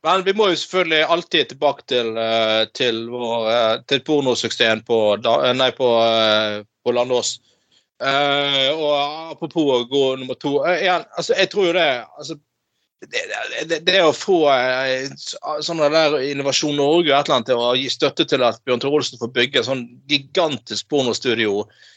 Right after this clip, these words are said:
en sånn egen sånn pornoklynge på, eh, på, på, på,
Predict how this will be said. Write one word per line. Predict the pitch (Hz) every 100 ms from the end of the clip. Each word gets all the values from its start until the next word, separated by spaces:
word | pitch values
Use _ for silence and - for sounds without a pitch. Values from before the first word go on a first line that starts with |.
| _ _ -
en | 104 143
sånn | 190 170
egen | 175 175
sånn | 175
pornoklynge | - 196 180 151 120 101 147 131 110 107 107
på, | - 117 110
eh, | 104 107 107 113 110 _ - - - -
på, | 135 127 123 113 123 -
på, | 135
på, | - 156